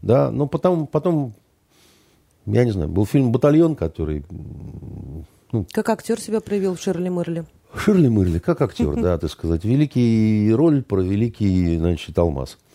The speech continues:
Speaker 1: А, вот, э, ну, и я, я не собираюсь, э, с, м, Угольниковым соревноваться, полемизировать или ещё чего-то. Я хочу сказать про другое.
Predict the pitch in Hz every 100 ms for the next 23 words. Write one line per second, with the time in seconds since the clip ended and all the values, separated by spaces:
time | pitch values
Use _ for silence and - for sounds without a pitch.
0 | - - - - - 82 78 80 80 78
1 | - 87 82 82 78 78 76 78 76 78
2 | - 143 190 165 151 123 113 104 - 113
3 | 151 113 127 123 - 143 160 160 190 190
4 | 143 - 143 143 - - - - - 143
5 | 139 131 127 113 120 127 143 170 139 131
6 | 120 120 104 - 123 139 117 117 117 87
7 | - 117 123 113 101 120 92 87 110 120
8 | 123 110 - 78 85 131 151 139 143 -
9 | 127 123 117 110 120 107 73